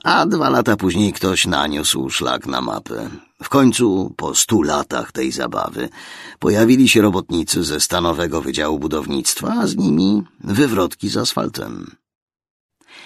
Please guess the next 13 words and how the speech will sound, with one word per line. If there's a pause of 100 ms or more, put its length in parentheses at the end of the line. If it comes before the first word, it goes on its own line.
(920)
Na
wschodzie
nie
było
nic
do
oglądania. (220)
Ani
małego
muzeum,
ani
marmurowego
nagrobka,